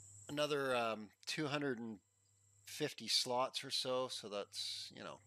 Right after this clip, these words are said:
if we need 'em. I don't think we're gonna need 'em right now. We've currently got a couple of them in there. Now the cargo, this is an old one. So I'm, hmm,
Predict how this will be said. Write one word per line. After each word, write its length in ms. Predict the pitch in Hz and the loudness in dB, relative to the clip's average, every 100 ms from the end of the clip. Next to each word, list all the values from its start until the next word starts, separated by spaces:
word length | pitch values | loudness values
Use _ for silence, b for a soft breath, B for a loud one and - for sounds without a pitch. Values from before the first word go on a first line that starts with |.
| - - | -20 -14
if 180 | - 135 | -6 -2
we 100 | 156 | 2
need 220 | 135 117 95 | 2 2 0
'em. 100 | 104 | -2
I 60 | |
don't 160 | 127 135 | -2 -2
think 140 | 143 | -4
we're 120 | 127 | -4
gonna 180 | 113 110 | -4 -6
need 200 | 101 107 | -6 -6
'em 120 | 117 | -6
right 120 | 117 120 | -4 -2
now. 200 | 123 135 _ - - - _ _ _ _ _ - - - B B B | -2 -4 _ -20 -20 -20 _ _ _ _ _ -20 -20 -18 B B B
We've 160 | 107 - | -14 -4
currently 300 | 156 151 131 | 0 0 2
got 200 | 120 120 | 2 2
a 60 | 110 _ - | 2 _ -8
couple 320 | - 135 131 | -4 -2 -2
of 80 | 117 _ _ _ - | -4 _ _ _ -10
them 260 | 131 127 - | -8 -8 -8
in 180 | 127 127 | -6 -2
there. 280 | 127 127 127 | 0 0 0
Now 260 | 135 139 | 2 2
the 100 | 127 - | 2 -4
cargo, 800 | - 170 196 214 160 113 107 143 _ B B B B B B B B B | -4 4 6 6 6 4 4 -2 _ B B B B B B B B B
this 220 | 151 175 | 6 8
is 180 | 214 202 | 8 6
an 100 | 190 | 4
old 340 | 156 160 180 151 | 4 4 2 0
one. 220 | 123 110 | -4 -4
So 120 | 120 | -6
I'm, 540 | 127 127 127 - - 156 | -6 -12 -16 -16 -12 -8
hmm, 180 | 139 | -6